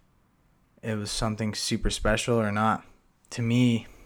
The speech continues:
it has been a good experience. I'm on episode five, and I'm here alone. You know, it's,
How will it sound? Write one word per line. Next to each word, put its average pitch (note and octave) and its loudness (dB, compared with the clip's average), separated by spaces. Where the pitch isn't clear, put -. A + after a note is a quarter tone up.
it C#3+ -2
has A#2+ 2
been A#2 4
a A2+ 4
good A2 2
experience. G#2+ -2
I'm A#2 -4
on A2+ 0
episode A2 -2
five, A2+ 4
and G#2 -6
I'm A2+ -2
here A2 -4
alone. F#2+ 0
You F#2 -10
know, F#2+ -8
it's, - -6